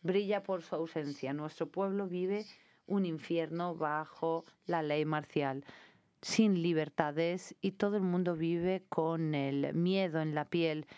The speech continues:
miedo a ser detenido y torturado. Desde el año dos mil veintiuno, todo nuestro pueblo pa-,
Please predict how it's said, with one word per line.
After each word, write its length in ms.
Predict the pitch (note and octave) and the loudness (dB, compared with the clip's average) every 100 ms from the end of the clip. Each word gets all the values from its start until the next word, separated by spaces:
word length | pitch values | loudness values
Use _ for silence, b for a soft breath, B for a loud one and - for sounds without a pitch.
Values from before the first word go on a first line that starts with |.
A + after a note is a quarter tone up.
| B | B
miedo 240 | F3 F3 D3+ | 0 2 0
a 60 | |
ser 260 | D3 - C#3 | -2 0 0
detenido 880 | D#3+ G3 F#3 E3+ E3+ E3 E3 E3 - _ | 0 0 0 2 2 2 2 0 -4 _
y 140 | F3+ | -2
torturado. 720 | E3 F3 D#3+ D3+ C#3 B2 A2 B2+ | 0 0 0 0 0 -2 -4 -4
Desde 220 | C#3+ C#3+ | -4 -4
el 60 | |
año 200 | C#3+ D3+ | -4 -4
dos 240 | D3 D3+ D3 | -4 -4 -4
mil 200 | D#3+ D#3 | -4 -4
veintiuno, 720 | D3+ D3 D#3+ E3 E3+ E3 E3 | -6 -6 -4 -4 -2 -4 -6
todo 260 | - F3 F3+ | -8 -8 -6
nuestro 260 | E3 - | -8 -10
pueblo 460 | C3+ D#3 D3 D3 C#3+ | -6 -6 -6 -6 -6
pa-, 220 | C#3+ D3 | -6 -8